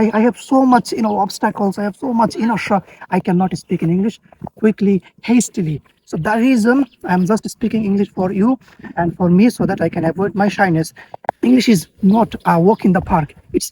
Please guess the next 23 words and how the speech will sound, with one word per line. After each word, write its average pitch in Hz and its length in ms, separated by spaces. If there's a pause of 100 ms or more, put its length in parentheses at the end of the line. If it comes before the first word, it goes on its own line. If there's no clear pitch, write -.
still 247 360 (200)
an 185 220
arduous 170 380
task - 280
if 202 160
you 196 80
don't 190 260
practice. - 300
But - 160
I 214 120
am 226 120
practicing, 233 460
that's 185 220
why 208 160
it 220 140
has 208 200
been, 214 220 (260)
uh, 175 140
very 220 220
much 233 260
easier 220 320
for 196 180
me. 190 240